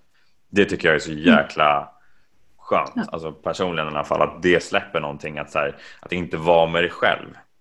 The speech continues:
Speaker 1: Eh, för det gjorde jag tidigare
Speaker 2: Absolut.
Speaker 1: i samband med min ångest. Alltså, jag satt med det själv. Jag satt med de tankarna och känslorna själv, och jag berättade aldrig för någon annan. Men när jag fick prata med folk om det,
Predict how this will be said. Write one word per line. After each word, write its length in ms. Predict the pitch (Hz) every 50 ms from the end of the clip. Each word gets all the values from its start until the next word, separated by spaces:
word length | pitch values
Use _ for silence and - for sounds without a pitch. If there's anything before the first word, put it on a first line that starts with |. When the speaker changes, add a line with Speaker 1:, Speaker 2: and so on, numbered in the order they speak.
| _ _ _ _ _ _ _ _ _ _ _ _ _ _ _ _ _ _ _ _ _ _ -
Speaker 1:
Eh, 240 | 95 87 85 80 80
för 140 | - - 98
det 100 | 92 107
gjorde 260 | 104 101 95 87 87
jag 180 | 87 - -
tidigare 300 | - - - - 214 196 - 196
Speaker 2:
Absolut. 180 | 185 165 - -
Speaker 1:
i 40 |
samband 280 | _ - 90 87 85 85
med 80 | 87 90
min 160 | 92 87 85
ångest. 440 | 80 80 80 80 80 78 - - 80
Alltså, 200 | - - 92 76
jag 160 | 78 80 78
satt 300 | - - 90 85 - -
med 160 | 85 85 82
det 60 | 85
själv. 360 | - - - 143 - 78 - - - - _ _ _ - - - - -
Jag 100 | - -
satt 280 | - - 107 95 -
med 80 | - 87
de 120 | 85 82
tankarna 460 | 80 90 85 82 80 - 80 78 80 80
och 80 | 80
känslorna 360 | - 87 82 78 80 80 82
själv, 280 | 82 - - 101 80 78
och 60 | 80
jag 160 | 80 80 78
berättade 360 | 78 92 98 101 - - 76 76
aldrig 180 | 73 73 73
för 60 | 80
någon 240 | 78 82 73 85 85
annan. 320 | 87 98 92 71 - - - - - - - - _
Men 120 | - 80
när 100 | 80 82
jag 100 | 80 87 80
fick 120 | - -
prata 500 | - 101 98 90 87 - - - - 98
med 140 | 87 78 78
folk 280 | - 71 73 67 - 73
om 160 | 69 67 65
det, 180 | - - -